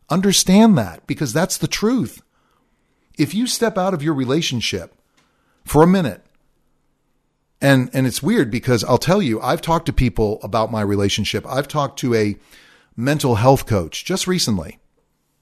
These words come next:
And it was amazing because I really didn't go into a lot of detail about my relationship.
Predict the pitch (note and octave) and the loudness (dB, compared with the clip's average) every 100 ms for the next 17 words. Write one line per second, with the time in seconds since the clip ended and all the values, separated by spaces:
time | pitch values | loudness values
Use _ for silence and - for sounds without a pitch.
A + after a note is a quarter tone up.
0 | _ _ _ _ _ _ - D3 C#3 C3+ | _ _ _ _ _ _ 0 2 2 2
1 | D3+ D3 - D3 D3+ G3+ A#3 C3 A#2 A2+ | 2 2 2 4 6 8 8 8 2 0
2 | B2+ C3 D#3+ D4 G3+ F3+ D3+ D#3 C#3+ B2 | -2 -2 0 0 2 2 2 2 2 0
3 | C3+ B2 F#2+ C3+ C#3+ - F2 E2 G2 _ | 0 -2 -6 -8 -8 -8 -8 -10 -14 _
4 | - A#2 A#2+ A#2+ A2+ A2+ A2 G#2+ G2+ - | -4 0 2 0 -2 0 0 0 -4 -4
5 | F#2+ F#2+ | -6 -10